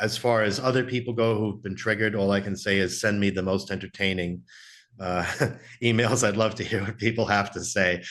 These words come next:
I don't get offended by anything. I, as a matter of fact, I expect that a lot of people will be triggered and say all sorts of,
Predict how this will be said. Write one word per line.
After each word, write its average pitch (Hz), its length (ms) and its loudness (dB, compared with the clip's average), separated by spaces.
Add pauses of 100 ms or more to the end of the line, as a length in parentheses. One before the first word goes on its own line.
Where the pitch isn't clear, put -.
(100)
I 117 100 4
don't 135 200 2
get 123 120 4
offended 104 460 0
by 95 160 4
anything. 95 440 0
I, 92 140 2
as 101 240 -2
a - 20 -8
matter 107 180 2
of 101 60 -4
fact, 101 220 -2
I 98 120 2
expect 98 500 -2
that 92 180 0 (560)
a 104 80 2
lot 98 260 4
of 92 120 -2
people 92 360 -6
will 87 100 -2
be 87 360 -6 (160)
triggered 92 460 2
and 87 200 -4
say 90 260 0
all 90 200 4
sorts 90 380 -4
of, 87 140 -8